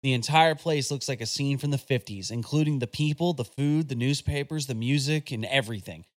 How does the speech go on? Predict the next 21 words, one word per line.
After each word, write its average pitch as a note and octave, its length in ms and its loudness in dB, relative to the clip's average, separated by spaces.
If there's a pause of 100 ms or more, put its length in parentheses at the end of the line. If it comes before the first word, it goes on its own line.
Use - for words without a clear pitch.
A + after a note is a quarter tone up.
(320)
Take F3 220 2
a E3+ 40 2
seat, F#3+ 380 0
observe C#3 460 0
the D3+ 120 4
atmosphere, B2 560 2
relax. G#2 640 -2 (320)
When C3+ 160 2
the C3+ 80 2
waitress D#3 480 2
comes D3 280 0
to B2 80 -8
take D3+ 280 0
your C#3 120 0
order, E3 340 2 (420)
order E3 320 4
a A#2 80 -2
cheeseburger C3 840 0
with G#2 200 -6
mashed B2+ 340 2
potatoes. G#2 680 -2